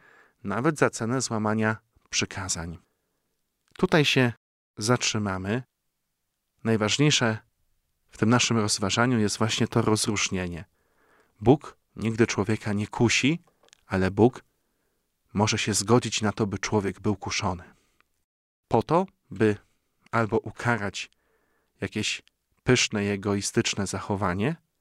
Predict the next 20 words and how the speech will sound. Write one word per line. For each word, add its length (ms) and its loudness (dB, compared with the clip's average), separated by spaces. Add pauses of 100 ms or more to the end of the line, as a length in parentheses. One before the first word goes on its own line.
(960)
albo 320 0
po 160 -4
to, 280 -2 (1000)
żeby 400 2 (760)
człowiek 500 0 (100)
jeszcze 300 -2
bardziej 340 -6
się 300 -2 (380)
rozwinął. 640 -2 (1200)
Chcesz 440 0 (200)
mieć 300 -6 (420)
spokój 500 -2
ze 140 -10
złem, 360 0 (520)
to 120 2
unikaj 420 -4
przynęt. 560 -4 (920)
Unikaj 540 -2 (280)
tego, 460 -2 (320)
co 280 -2